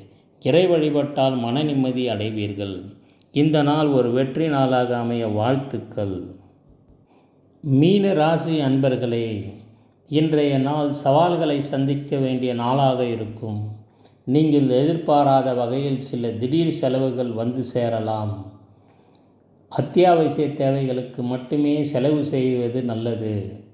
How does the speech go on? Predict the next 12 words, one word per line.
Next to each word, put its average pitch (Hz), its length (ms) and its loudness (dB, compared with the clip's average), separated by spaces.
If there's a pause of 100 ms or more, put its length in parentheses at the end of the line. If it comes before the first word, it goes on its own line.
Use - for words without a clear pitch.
பழைய 156 400 2
பாக்கிகளை 139 720 -2
வசூலிப்பதில் 120 800 -4
சற்று 143 460 -4
தாமதம் 127 520 -2
ஏற்படலாம். 104 920 -6 (560)
சக 156 440 4
ஊழியர்களுடன் 147 840 4
அனாவசிய 143 760 0
பேச்சுக்களை 135 680 -2
தவிர்ப்பது 123 600 -2
முக்கியம். 113 800 -4